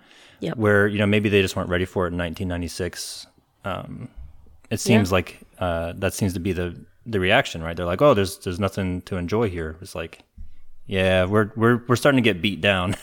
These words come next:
Speaker 2: <laughs> you know,
Speaker 1: Yeah.
Speaker 2: like, by
Speaker 1: Yeah.
Speaker 2: by the twenty tens, we're like, everyone's just kinda over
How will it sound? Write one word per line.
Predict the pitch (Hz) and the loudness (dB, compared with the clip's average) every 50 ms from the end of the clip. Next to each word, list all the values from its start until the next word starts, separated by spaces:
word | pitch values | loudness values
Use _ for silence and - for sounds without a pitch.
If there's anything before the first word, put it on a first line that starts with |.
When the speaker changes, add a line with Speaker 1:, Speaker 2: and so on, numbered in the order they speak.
| - - - - - - - | -10 -18 -20 -20 -20 -4 -2
Speaker 2:
<laughs> | - - - - 196 - - - | -2 -2 2 0 0 0 0 -2
you | - 113 107 | -4 0 2
know, | 101 101 98 | 4 4 4
Speaker 1:
Yeah. | 98 | 4
Speaker 2:
like, | 95 92 90 90 - | 2 0 -2 -4 -2
by | - 107 98 | 0 2 2
Speaker 1:
Yeah. | 180 170 156 - - - - - - - - - - - - | 4 2 2 -2 -4 -8 -12 -20 -20 -20 -20 -20 -20 -20 -4
Speaker 2:
by | - 101 95 | 0 0 0
the | 92 | 2
twenty | - - 117 107 98 90 | 2 4 4 4 4 2
tens, | - 101 95 92 90 85 85 | 2 2 2 2 2 0 -2
we're | 90 92 | 0 0
like, | 87 85 82 - - | 2 0 0 0 -2
everyone's | 98 90 90 87 87 80 | -4 -4 -2 -4 -4 -6
just | 85 82 - | -6 -8 -8
kinda | - 87 82 82 | -6 -6 -6 -4
over | 85 85 80 85 85 78 80 | -6 -6 -6 -6 -6 -6 -8